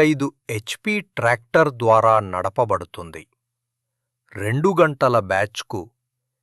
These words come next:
డీజిల్ వినియోగం కేవలం పద్నాలుగు లీటర్లు మాత్రమే.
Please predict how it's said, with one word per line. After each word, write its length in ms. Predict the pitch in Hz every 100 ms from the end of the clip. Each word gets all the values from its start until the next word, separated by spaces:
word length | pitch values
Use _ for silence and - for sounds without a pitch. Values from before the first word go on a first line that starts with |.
| _ 95
డీజిల్ 640 | 90 117 156 156 208 185
వినియోగం 680 | 135 127 123 123 117 113 107 104 _ -
కేవలం 540 | 101 117 135 123 95 85 _ _ _ _ _ -
పద్నాలుగు 680 | 117 98 117 143 170 175 147
లీటర్లు 600 | 120 110 - 104 101 98
మాత్రమే. 800 | 87 85 - _ - 110 87